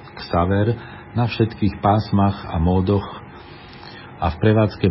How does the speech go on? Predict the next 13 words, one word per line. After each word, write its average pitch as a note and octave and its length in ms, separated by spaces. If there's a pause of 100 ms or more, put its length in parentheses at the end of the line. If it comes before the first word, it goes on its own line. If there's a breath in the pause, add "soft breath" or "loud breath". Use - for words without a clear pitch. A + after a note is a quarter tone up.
budú G2 160
mať F2 320
štyri G2+ 240
stanice. D#2 720 (400 loud breath)
Piata A#2+ 400
stanica A2 480
bude G2 240
pracovať F#2+ 560
cez F2 200
satelit F#2 560
Q - 40 (320)
O E2+ 80
sto. D#2 280